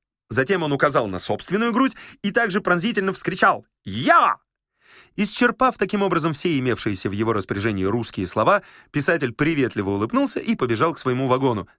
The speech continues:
так как прозвучал второй звонок. Ударник тоже побежал к себе, Меньшов спустился на землю, закивали головы, показались последние улыбки, пробежал фельетонист в пальто с чёрным бархатным воротником.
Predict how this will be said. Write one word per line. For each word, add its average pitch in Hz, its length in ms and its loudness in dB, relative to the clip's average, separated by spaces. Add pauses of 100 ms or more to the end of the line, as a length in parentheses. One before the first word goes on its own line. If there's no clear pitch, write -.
так 123 180 -2
как - 180 -8
прозвучал 107 640 -2
второй 135 540 0
звонок. 107 600 -2 (480)
Ударник 151 440 0
тоже 127 320 0
побежал 95 380 0
к - 40 -10
себе, 170 580 0
Меньшов 123 540 -2
спустился 123 640 -4
на 87 160 -6
землю, 160 520 0 (280)
закивали 139 480 0
головы, 165 540 0
показались 143 500 0
последние 170 540 0
улыбки, 208 500 0
пробежал 208 680 2
фельетонист 208 840 -2
в - 80 -14
пальто 190 380 0
с 185 60 -2
чёрным 165 500 -2
бархатным 131 480 0
воротником. 120 560 2